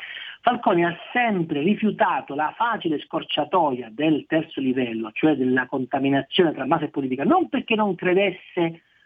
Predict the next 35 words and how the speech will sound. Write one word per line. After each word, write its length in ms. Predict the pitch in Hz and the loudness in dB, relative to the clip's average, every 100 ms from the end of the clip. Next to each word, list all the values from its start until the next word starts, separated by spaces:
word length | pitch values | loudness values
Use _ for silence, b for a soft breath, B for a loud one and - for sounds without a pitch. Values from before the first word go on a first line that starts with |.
| b | b
a 160 | - 175 | -6 -4
questa 320 | - 185 180 | -2 -2 0
ipotesi 460 | 160 175 151 135 143 | 0 2 0 0 0
evidentemente, 800 | 139 135 127 131 123 117 113 - | 2 2 0 -4 -6 -6 -12 -6
ma 80 | 151 | -2
perché 360 | 220 214 254 | -2 0 0
non 120 | 180 190 | 2 2
aveva 240 | 214 175 | 2 0
sufficienti 840 | - 226 - 226 277 254 170 - 208 | -4 -10 -6 -2 0 2 0 -2 -2
elementi 480 | 269 226 285 277 | 2 2 2 0
per 120 | 254 147 | -2 -2
dimostrarla. 680 | 123 - 196 170 120 107 - _ B B | -10 -10 -2 -2 -2 -12 -20 _ B B
Lui 160 | 135 135 | -8 -4
stesso 340 | - 208 - | 0 0 0
diceva, 500 | 143 151 196 143 117 - b b _ | -2 2 2 0 -4 -10 b b _
quando 460 | 262 226 196 160 | 0 0 0 2
venne 320 | 165 196 175 | 2 2 2
fatto 320 | 151 165 - 139 | 0 -2 -4 -2
fuori 240 | 185 156 | 2 2
al 140 | 156 | 2
C 200 | - 156 | 0 -4
S 160 | 143 - | -6 -4
M, 340 | 165 147 123 120 - | 0 0 -2 -10 -12
e 160 | 147 - | -14 -4
sembra 240 | 190 160 | 0 2
di 80 | 135 | 0
parlare 340 | 135 139 156 | 0 2 0
di 120 | 127 120 | 0 0
cose 260 | 160 135 | 0 0
di 160 | 117 117 | -2 -4
oggi, 640 | 104 104 _ - 208 302 - _ _ _ _ | -6 -10 _ 0 2 2 0 _ _ _ _
perché 400 | - 123 - 143 143 | -10 -10 -2 -2 0
c'è 120 | 131 | 0
una 200 | 123 - | 0 -2
strana 500 | - 151 143 135 117 | -2 0 0 -2 -6